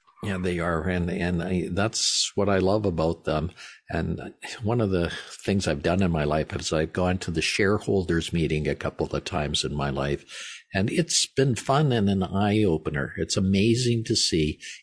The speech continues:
eighteen thousand people in a stadium all listening to, uh, Warren and Charlie speak all in one place, and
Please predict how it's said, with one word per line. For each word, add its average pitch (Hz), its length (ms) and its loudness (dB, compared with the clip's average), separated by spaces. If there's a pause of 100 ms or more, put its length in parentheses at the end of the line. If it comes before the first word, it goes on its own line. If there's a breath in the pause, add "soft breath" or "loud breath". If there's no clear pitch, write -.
(120)
eighteen 123 560 2
thousand 101 460 2
people 90 420 2
in 85 140 2
a 82 40 0
stadium 95 800 2 (460 loud breath)
all 107 340 6
listening 95 540 2
to, 82 280 0 (460 loud breath)
uh, - 80 -4 (220)
Warren 98 500 4
and 90 160 2
Charlie 92 440 4
speak - 580 0 (400 loud breath)
all 101 320 4
in 90 180 2
one 92 400 2
place, 104 720 0
and 82 300 0